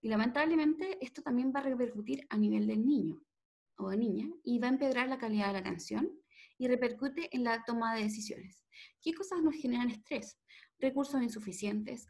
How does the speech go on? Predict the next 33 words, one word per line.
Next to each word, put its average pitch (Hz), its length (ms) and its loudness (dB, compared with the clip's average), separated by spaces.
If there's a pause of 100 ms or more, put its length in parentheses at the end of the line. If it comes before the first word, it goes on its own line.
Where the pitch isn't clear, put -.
o 208 140 -8
políticas 214 460 -4
de 208 60 -6
salud 196 320 -6
muy 226 140 -2
restrictivas, 214 800 -4
problemas 208 400 -2
con 190 180 -6
compañeros 202 800 -4 (420)
que 208 100 -2
no 214 80 4
se 214 100 -2
les 214 120 -6
considera 202 480 -2
o - 60 -16
capaces 233 520 -6
o 247 60 -6
fiables, 214 640 -6 (600)
eh, 214 180 0
decisiones 214 500 0
en 214 120 -2
torno 233 280 -2
a 233 120 2
los 214 180 -2
cuidados 196 280 -2
paliativos 214 600 -6
o 185 240 -2
cuidados 190 260 -6
de 185 80 -10
fin 185 220 -6
de 185 120 -4
vida, 233 400 -2 (180)
agres-, 190 480 -6